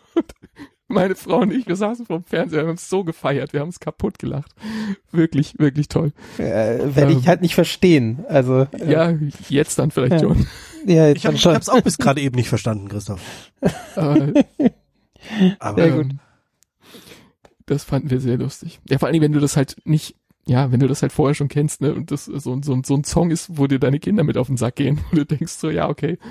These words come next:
Speaker 1: gibt Schlimmeres, ja, Schnie, Schna, Schnappi ist schlimmer als, als der Baby Shark, aber jeden Tag brauche ich das jetzt auch nicht fünfmal, aber es kommt halt so in der Richtung.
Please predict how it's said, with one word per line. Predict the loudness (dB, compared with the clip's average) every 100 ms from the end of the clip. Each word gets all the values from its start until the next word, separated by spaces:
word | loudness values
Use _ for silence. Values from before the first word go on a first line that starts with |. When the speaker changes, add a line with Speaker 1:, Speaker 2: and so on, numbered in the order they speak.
| -20 -20 -20 _
Speaker 1:
gibt | -6 0
Schlimmeres, | 2 2 2 0 -2 -12 -4
ja, | -2 -2
Schnie, | -4 -4
Schna, | 0 0
Schnappi | 0 0 0
ist | -2 0
schlimmer | 2 2 2
als, | -2 -4
als | -6 -4 -2
der | 0
Baby | 0 0
Shark, | 0 0 0
aber | 0 0 0 -4 -16 -20 -20 -20 _ -20 -20 -6
jeden | 0 2
Tag | 2 2
brauche | 0
ich | 2
das | 0
jetzt | 0
auch | 2
nicht | 0 0
fünfmal, | -2 0 0 0 2
aber | 0 0
es | -2 -2
kommt | -2 0
halt | -2 -2 -6 _ _ _ _ _
so | -6
in | -2
der | 2 2
Richtung. | 0 0 0